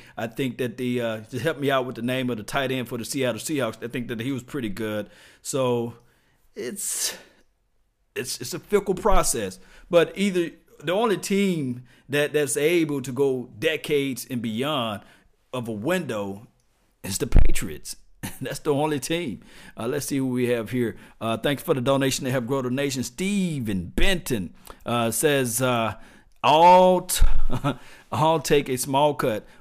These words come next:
Won't be as noticeable as paying max to all and expecting one to take a big cut for the team." So he's saying that a collective sum,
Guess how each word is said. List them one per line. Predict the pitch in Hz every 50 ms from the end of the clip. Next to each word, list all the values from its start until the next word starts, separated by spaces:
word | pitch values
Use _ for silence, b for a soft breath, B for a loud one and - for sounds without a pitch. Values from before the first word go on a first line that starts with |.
| B B
Won't | 98 127 147 156 160 131 127
be | 143 143 143 139 135 135 131
as | 127 127 127 127 123 120 120 117
noticeable | 113 113 127 143 170 202 202 180 135 131 113 117 113 110 107
as | 101 -
paying | - - - - - - 110 117
max | 139 156 151 104 - - - - - - - _ - - - - - - - - - -
to | - 143 127 -
all | - 107 123 131 139 143 151 151 147 -
and | 131 123 123
expecting | 117 113 - - - - 151 156 156 - - 127 117 113 113 117 B B -
one | - 123 139 139 131
to | - 113
take | - - 127 120 -
a | 104 87
big | 87 90 143 156 147 -
cut | - 123 104 104 - -
for | - 120 113
the | 107 104
team." | - - 156 147 123 107 98
So | - 131 113 107
he's | 120 131 123 -
saying | 139 127 117
that | 120 117 117
a | 92 117 113
collective | 113 - 139 123 131 151 170 165 - - 139 120 117
sum, | - - 165 151 135 117 104 95